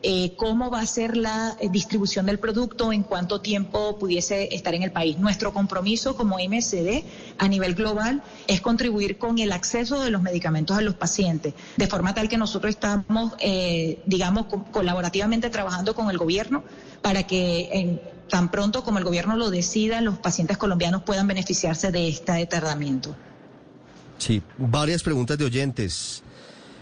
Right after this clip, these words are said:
Speaker 2: Aquí el invima, eh, no permite que se utilice para personas vacunadas, pero ¿podría usarse para personas vacunadas?
Speaker 1: Fíjate, la indicación que está siendo aprobada ahorita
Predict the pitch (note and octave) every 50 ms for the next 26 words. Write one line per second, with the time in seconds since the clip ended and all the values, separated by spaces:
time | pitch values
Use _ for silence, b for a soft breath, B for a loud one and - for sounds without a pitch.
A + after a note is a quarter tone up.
0 | B B B - - - - - C3+ C#3+ C3+ - - D3 D#3 E3+ F3+ F#3+ F#3+ G3
1 | F#3+ F3+ F#3 F#3 F3+ F3+ F3 F3 E3+ - C3 C3 B2 A#2+ A2+ A2 G2 - - -
2 | - - - - - - - - B2 A#2+ A#2+ A#2+ B2+ C3 C#3 C#3 - E3 D3+ D#3
3 | D#3 D3 - - D#3 C#3 - D#3 C3 A#2 G#2+ G2 F#2+ F2 E2+ E2+ - - - B2
4 | A#2 A2+ - A2+ A2+ A2+ G#2+ D3 - - D3 B2 A#2 - - G#2 G2 - A2+ B2+
5 | C#3 C3+ B2+ A#2 - A2 A2+ D3 D#3 C3 G#2 - - - D3+ C#3+ C#3 A#2+ - C3+
6 | B2 A#2+ A#2 A#2 B2+ C3+ D3 D3 - D#3+ C#3 D3 E3 - E3 D3+ - G#2+ - A2
7 | G#2 A2 A#2 C3+ D3 C#3+ - A#2 G2+ G#2 C#3 A3+ D#4 - - - - - - -
8 | - - - - - - - - - - - - - - - _ _ - - -
9 | - - - - - - _ - - - - - - B B B B B B B
10 | - G#3+ G#3 G3+ G3 F3+ F3+ F3 - - G#3 F3+ F3 F3+ F3+ F3+ F3+ F#3 F#3 G3
11 | F#3+ - G#3 F#3+ F3 - A#3 A#3+ C4+ D4+ - D#4 D4 - C#4+ C#4+ C4+ - - C#4+
12 | C#4 C#4 C#4+ C#4 C4+ - F#3+ F3+ F#3 F#3+ G#3 A3+ A#3 A#3+ B3+ C#4 C#4+ - D4+ D#4